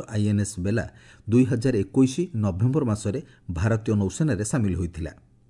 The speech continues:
ଏହି ଗସ୍ତକୁ ଏକ ଅପରେସନାଲ ଟର୍ନ ଆରାଉଣ୍ଡ ଭାବରେ ବର୍ଗୀକୃତ କରାଯାଇଛି।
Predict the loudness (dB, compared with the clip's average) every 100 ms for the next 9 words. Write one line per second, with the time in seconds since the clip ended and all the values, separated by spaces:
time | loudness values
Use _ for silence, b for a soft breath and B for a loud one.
0 | _ _ b b 2 4 4 0 0 0
1 | 0 -2 B B -2 -2 -4 -4 0 0
2 | 2 0 2 0 -4 -6 2 4 2 -2
3 | 0 2 2 2 2 0 0 -6 -6 0
4 | 0 0 -2 -4 -6 -2 -2 -2 -6 -10